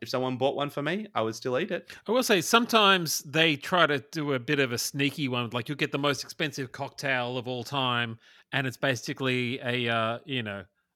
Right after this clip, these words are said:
Speaker 2: a martini, but they put a diamond in the bottom of the glass, and you drink it, you get to keep the diamond. Um, so I do,
Speaker 1: Yes.
Speaker 2: I, I like the fact that at least in this case, they've tried to be creative enough to just smack together a bunch of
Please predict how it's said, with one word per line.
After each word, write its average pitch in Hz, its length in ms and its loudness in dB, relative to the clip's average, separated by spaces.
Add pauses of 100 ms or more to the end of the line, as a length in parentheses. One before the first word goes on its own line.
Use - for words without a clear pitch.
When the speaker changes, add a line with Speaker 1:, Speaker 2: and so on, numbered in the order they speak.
(160)
Speaker 2:
a 135 100 0
martini, 127 800 0
but 123 220 -4
they 120 120 -2
put 127 340 -2 (420)
a 131 100 0 (140)
diamond 120 480 2
in 120 120 -4
the 117 60 -4
bottom 113 320 -2
of 98 60 -10
the 117 80 -2
glass, 104 480 -4
and 120 160 -8
you 104 80 -10
drink 139 240 -2
it, 107 80 -8
you 110 40 -4
get 123 120 0
to - 60 -12
keep 135 180 -4
the 113 60 -12
diamond. 110 400 -2 (580)
Um, 143 240 4
so 156 160 4
I 151 80 8
do, 180 360 6
Speaker 1:
Yes. 135 260 4
Speaker 2:
I, 170 40 6
I 156 40 6
like 170 320 6
the 180 100 2
fact - 300 2
that 135 120 4
at 131 80 2
least 135 280 2
in 127 80 -4
this 127 180 -4
case, 120 340 0
they've 120 140 -6
tried 139 280 4
to 127 60 -10
be 120 140 -2
creative 123 520 0
enough 117 300 -2
to 127 100 -10
just 117 340 -6 (380)
smack 127 580 0
together 127 400 0
a 117 40 2
bunch 127 380 0
of 117 240 -4